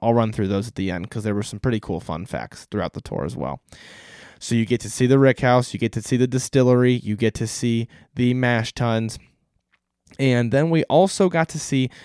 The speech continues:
where they do the stave profile experiments and Maker's forty-six. Now, let me explain this, especially for those who don't know what Maker's forty-six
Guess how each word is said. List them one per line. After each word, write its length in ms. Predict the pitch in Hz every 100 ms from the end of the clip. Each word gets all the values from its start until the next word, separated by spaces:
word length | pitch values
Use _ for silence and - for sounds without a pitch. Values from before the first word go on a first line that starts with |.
| -
where 140 | - 127
they 140 | 143
do 240 | 147 131
the 180 | 117 123
stave 540 | 117 - 135 147 165 131
profile 640 | - 101 - 90 92 101
experiments 800 | - - - 76 67 55 - - - - -
and 280 | 131 143
Maker's 340 | 123 120 120 -
forty-six. 640 | 120 113 107 - - - _ - - - - _
Now, 200 | - 117
let 160 | 120 165
me 120 | 190
explain 440 | 180 - 170 156
this, 160 | 143 131
especially 500 | 113 - 135 - 135
for 140 | -
those 280 | 123 123 120
who 140 | 117
don't 380 | 110 120 117 -
know 180 | 110 110
what 260 | 104 107 -
Maker's 400 | 95 101 104 -
forty-six 600 | 95 85 - - 76